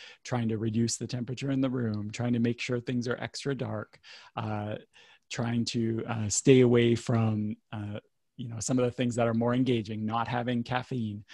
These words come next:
like, all of those evening ritual things. Uh, I'm, and I'm at the point now where I'm, I'm thinking maybe I should start, even though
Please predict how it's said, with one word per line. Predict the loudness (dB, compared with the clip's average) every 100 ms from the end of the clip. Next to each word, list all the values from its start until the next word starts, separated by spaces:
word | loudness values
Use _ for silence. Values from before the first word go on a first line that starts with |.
| -20 -10 -6
like, | -6 0
all | 4 6
of | 4
those | 2 0 -2 -4
evening | -4 -2 -2 0
ritual | -2 -2 -2 0
things. | -2 -4 -4 -4 -6 -8 -14 -8
Uh, | -4 -2 -2 -2
I'm, | 0 0 0 0
and | 0 0 0
I'm | 2
at | 4 4
the | 2
point | 0 2 4
now | 2
where | 0 0
I'm, | -2 -2 -4 _ -6
I'm | -4
thinking | -4 -2
maybe | 2 2 2
I | 0
should | 0 -2 -2
start, | -4 -4 -4
even | -2
though | -2 -2